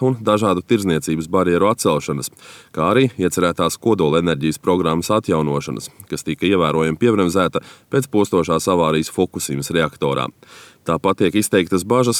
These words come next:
ka ar laiku Japāna varētu pamazām atteikties no savas pacifisma nostājas,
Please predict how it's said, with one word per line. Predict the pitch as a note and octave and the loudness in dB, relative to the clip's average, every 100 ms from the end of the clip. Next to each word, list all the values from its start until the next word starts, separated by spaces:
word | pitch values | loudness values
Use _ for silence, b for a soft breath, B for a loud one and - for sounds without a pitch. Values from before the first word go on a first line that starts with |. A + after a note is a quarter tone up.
| - | -2
ka | G2 G2 | 0 2
ar | |
laiku | G#2 B2 C#3 A2+ | 2 2 0 0
Japāna | B2+ B2+ G#2+ G2+ | 2 2 0 2
varētu | A#2 A2+ F2+ - | 0 0 -2 -2
pamazām | A2+ A2+ G2 F#2+ | 0 2 2 2
atteikties | A2 B2+ G2+ E2+ F#2+ F2+ | 0 0 0 0 -2 0
no | F#2+ E2+ | 0 0
savas | G#2+ G2 - | -2 -2 -2
pacifisma | A2 C3 D#2+ - D2 D#2+ F2 | -2 -2 -4 -4 -4 0 2
nostājas, | F#2+ - E2 C#2 C2+ | 2 0 -2 -2 -2